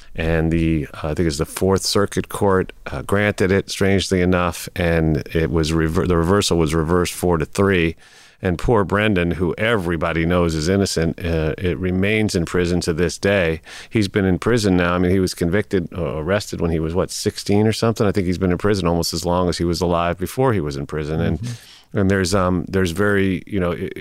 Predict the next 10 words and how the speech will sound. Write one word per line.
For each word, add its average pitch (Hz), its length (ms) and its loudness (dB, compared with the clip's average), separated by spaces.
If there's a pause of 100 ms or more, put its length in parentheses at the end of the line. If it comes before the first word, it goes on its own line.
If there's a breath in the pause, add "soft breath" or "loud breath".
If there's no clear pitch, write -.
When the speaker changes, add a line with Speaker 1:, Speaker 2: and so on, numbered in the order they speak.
Speaker 1:
his 95 160 -6
prospects 117 640 -2
are, 92 320 -2
are 90 200 -2
grim. 120 480 -2
I 85 100 -6
mean, 92 240 0
he, 117 400 2 (500 loud breath)
without 113 480 2
some 120 540 2